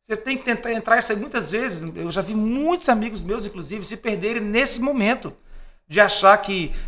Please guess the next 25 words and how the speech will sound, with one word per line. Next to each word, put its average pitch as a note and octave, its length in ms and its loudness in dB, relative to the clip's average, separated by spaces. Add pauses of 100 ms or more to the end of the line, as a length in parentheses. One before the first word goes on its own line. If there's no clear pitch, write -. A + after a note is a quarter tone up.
que D#3 380 -4
aquela E3+ 340 2
mulher, D3+ 320 0
aquela, C#3+ 220 -2
aquela, C3+ 720 -6
aquela B2+ 220 -8
senhora C#3 400 0
que - 40 -12
tá C#3+ 60 -6
ali, C#3 400 -8 (220)
cheia D#3+ 200 -4
de C3 120 -6
joia B2+ 640 0
e C3 300 -8
convidando D3 440 -6
pra C#3+ 80 -6
aquela C3 200 -6
festa, G3 460 -2
é F3 80 2
a A3+ 80 10
razão A#3+ 440 4
da A4+ 100 0
vida G3 400 -2 (160)
ser - 140 -14
um, F#3 120 -8